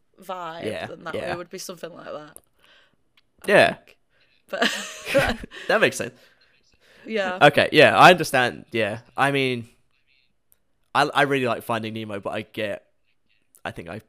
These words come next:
Speaker 2: probably get why you prefer Shark Tale as well. I can see that.
Speaker 1: It's so good. Like, it's, it's got, like,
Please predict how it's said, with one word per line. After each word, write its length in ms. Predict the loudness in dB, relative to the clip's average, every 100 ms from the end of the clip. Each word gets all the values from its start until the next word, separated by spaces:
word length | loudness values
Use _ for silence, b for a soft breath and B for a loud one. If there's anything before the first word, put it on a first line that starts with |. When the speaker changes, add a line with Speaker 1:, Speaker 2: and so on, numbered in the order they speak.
| _
Speaker 2:
probably 300 | -20 -20 -14
get 240 | -10 -10 -10
why 360 | -10 -8 -10 -16 _ _ _ _ _ _ _ _
you 100 | -20
prefer 280 | -16 -12 -10
Shark 280 | -8 -10 -10
Tale 240 | -10 -8
as 140 | -8
well. 320 | -8 -8 -10 _ _ _ _ _ _
I 80 | -10
can 140 | -8 -6
see 180 | -6
that. 240 | -2 -4 b b b _ -18
Speaker 1:
It's 140 | -12
so 420 | -12 -12 -10 -12
good. 340 | -10 -10 -10 -6
Like, 220 | -6 -6
it's, 180 | -16 -16 -16
it's 220 | -12 -10
got, 260 | -4 -4 -2
like, 280 | -6 -6